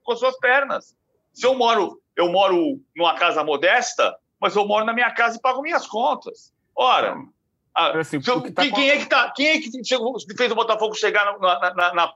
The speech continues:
Speaker 1: na, na, nesse momento falimentar, pré-falimentar? Foi o Charles Boré? Não foi. Foi quem tá aí.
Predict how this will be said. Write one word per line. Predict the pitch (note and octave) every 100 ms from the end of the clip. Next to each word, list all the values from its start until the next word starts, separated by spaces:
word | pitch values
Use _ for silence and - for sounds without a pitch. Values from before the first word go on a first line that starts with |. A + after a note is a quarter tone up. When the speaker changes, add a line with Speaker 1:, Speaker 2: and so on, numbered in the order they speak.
| _
Speaker 1:
na, | D#3+ D#3
na, | D3+ C#3+ C3 A#2+ C3+
nesse | D3+ F3 F#3+ E3+
momento | E3 F3 E3+ E3
falimentar, | - F3+ F3 E3+ D3 E3 - -
pré-falimentar? | F3 F3 F3 E3 D3 - C#3+ G2 - _
Foi | - G3
o |
Charles | - A3+ G#3+ F3+
Boré? | F#3+ A3+ G#3 A#2+ - _ _ _
Não | C4+ C#4
foi. | D4+ D4+ D4+ G3 - _ _
Foi | C#4
quem | C4+ C#4+
tá | C#4+
aí. | D#4 E4 D#4